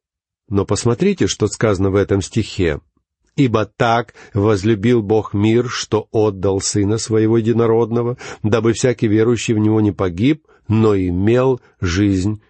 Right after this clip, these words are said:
вечную». Сказано ли здесь, что Бог так возлюбил этот мир, что спас этот мир? Нет, как раз этого здесь и не сказано. Бог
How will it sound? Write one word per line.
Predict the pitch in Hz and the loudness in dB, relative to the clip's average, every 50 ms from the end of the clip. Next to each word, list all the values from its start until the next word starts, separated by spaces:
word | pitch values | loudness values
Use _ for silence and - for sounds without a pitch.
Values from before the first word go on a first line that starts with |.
| _ _ | _ _
вечную». | - 87 82 95 101 95 87 - - - - 82 80 78 87 - - _ _ _ _ _ _ _ - - - | -10 -4 -2 0 0 0 0 -2 -6 -6 -4 -4 -4 -4 -6 -8 -12 _ _ _ _ _ _ _ -20 -20 -10
Сказано | - - - - - 180 190 208 196 208 214 208 208 | -8 -8 -8 -4 -2 0 0 2 2 0 0 2 0
ли | 208 208 202 | 0 0 0
здесь, | 185 185 180 214 190 147 110 | -2 -2 0 2 2 0 0
что | - - - - 135 135 | -2 -6 -2 0 0 0
Бог | 127 151 180 175 139 - - - - - _ _ _ | 2 2 0 0 0 -2 -6 -14 -20 -20 _ _ _
так | - 160 156 131 - 120 | -2 0 0 0 -2 -4
возлюбил | 113 110 127 131 113 117 135 139 127 127 147 143 127 - _ | -2 0 0 0 0 2 0 0 2 2 0 0 0 -2 _
этот | 139 127 110 - 113 104 - - | -4 -4 -2 0 -2 -2 -2 0
мир, | 165 202 240 226 185 | 0 2 2 0 0
что | - - - 196 196 | -2 -2 -2 -2 -2
спас | 185 - - - _ 208 185 156 113 - - - - _ | -2 -4 -6 -4 _ 0 0 0 0 -2 -6 -12 -8 _
этот | 120 113 101 - 113 104 - 120 | -4 -2 0 0 -2 -2 0 0
мир? | 117 117 98 80 - _ _ _ _ _ _ _ _ _ _ _ _ _ | 2 2 2 0 -2 _ _ _ _ _ _ _ _ _ _ _ _ _
Нет, | 90 85 87 123 165 180 - - - _ _ _ - - - - - _ | -4 -2 0 2 0 0 -2 -6 -14 _ _ _ -20 -20 -20 -20 -18 _
как | - 123 113 - 131 | -4 -4 -2 0 0
раз | 127 131 117 - - - | 0 2 0 -2 -4 -2
этого | 139 147 160 - 165 143 131 127 107 | -2 -2 0 0 0 2 2 2 0
здесь | 85 82 92 110 101 - - | 0 0 0 0 0 0 0
и | 101 | 0
не | 101 95 | 0 0
сказано. | - - - - 104 107 101 87 90 85 78 73 - - _ _ _ _ - - - - _ _ | -2 -4 -2 -2 0 0 0 -2 -2 -4 -4 -6 -8 -12 _ _ _ _ -20 -20 -20 -20 _ _
Бог | 92 82 82 98 135 160 156 - - - - | -12 -10 -2 0 0 2 2 0 -2 -8 -14